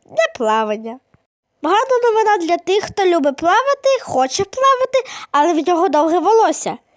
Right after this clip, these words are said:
Чим коротше волосся, тим швидше ви будете плавати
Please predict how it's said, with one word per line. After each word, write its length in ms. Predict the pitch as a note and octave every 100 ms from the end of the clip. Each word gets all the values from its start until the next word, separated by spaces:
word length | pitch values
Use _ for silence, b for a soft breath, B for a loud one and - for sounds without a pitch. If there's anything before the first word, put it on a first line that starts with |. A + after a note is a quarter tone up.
| b b b
Чим 240 | - A4 G4+
коротше 600 | A4 D#4 C#4+ C4+ C#4+ A#3
волосся, 560 | A3+ A3 A#3+ B3 F4 A4 B B
тим 200 | - A4+
швидше 420 | G4+ G#4 A4+ - G#4
ви 140 | F#4+
будете 380 | C#4+ E4+ F4+ F#4+
плавати 800 | F#4+ F4+ D#4 C4+ C4+ C4 B3+